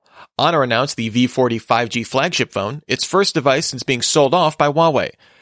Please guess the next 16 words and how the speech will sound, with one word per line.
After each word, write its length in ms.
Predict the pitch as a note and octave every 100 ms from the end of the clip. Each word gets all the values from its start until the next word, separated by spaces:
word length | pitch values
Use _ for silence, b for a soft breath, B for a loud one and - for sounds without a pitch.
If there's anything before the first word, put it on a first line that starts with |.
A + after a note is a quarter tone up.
| b b
The 80 |
V 160 | A2 A#2
forty 340 | - A2+ A2+
offers 300 | - F#2 -
a 60 | A2
six 200 | - D3
point 200 | - A2+
seven 260 | - A#2 A2
two 220 | B2+ A2+
inch 160 | A2+
one 100 | -
hundred 340 | A2+ - F3+ D#3
twenty 220 | C3 A#2+
hertz 260 | G#2+ A#2+ -
oled 300 | - C#3+ D#3
display, 460 | G#2+ G2+ A2 G#2+ D3